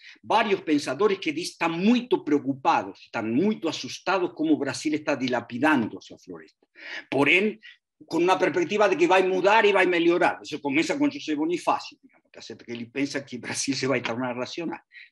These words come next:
mas demorou muito, ou está demorando muito tempo para isso, digamos, tá? Bem, é interessante dizer nisto que, por causa da destruição das florestas, Brasil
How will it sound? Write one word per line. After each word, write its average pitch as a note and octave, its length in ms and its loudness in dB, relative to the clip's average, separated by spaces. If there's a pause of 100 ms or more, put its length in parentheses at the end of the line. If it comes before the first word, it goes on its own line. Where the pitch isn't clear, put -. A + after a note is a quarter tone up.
mas G2+ 240 -6
demorou G2+ 500 -4
muito, B2+ 560 0
ou A2 100 -12
está C3+ 260 -2
demorando B2 520 0
muito A#2+ 280 -4
tempo A#2+ 340 -4
para A2 220 -8
isso, - 340 -10
digamos, - 220 -20 (100)
tá? C#3 180 -14 (720)
Bem, B2+ 200 -4 (180)
é E3+ 80 4
interessante G3 720 2
dizer D3 420 0
nisto C#3+ 580 -2
que, A2+ 300 -10 (480)
por G#3+ 320 2
causa G#3 400 2
da C3 140 -2
destruição C3 760 -4
das A#2 180 -2
florestas, - 840 -6 (560)
Brasil F3 800 0